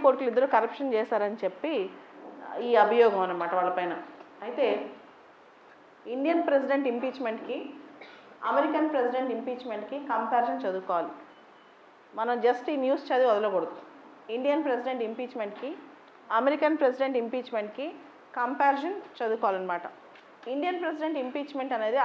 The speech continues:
ఆర్టికల్ సిక్స్టీ వన్లో ఉంది. ఆర్టికల్ సిక్స్టీ వన్, the ground procedure మొత్తం ఆర్టికల్ సిక్స్టీలో,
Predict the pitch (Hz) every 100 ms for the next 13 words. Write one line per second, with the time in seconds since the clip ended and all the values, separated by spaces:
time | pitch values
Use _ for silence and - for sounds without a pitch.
0 | 220 233 254 254 233 - 254 247 233 185
1 | 170 - - - - - - - - -
2 | - 214 233 277 294 277 - 254 208 160
3 | - - - - - - 202 247 254 214
4 | 240 247 311 370 349 190 - - - 254
5 | 269 349 349 320 311 330 269 269 262 254
6 | - 262 254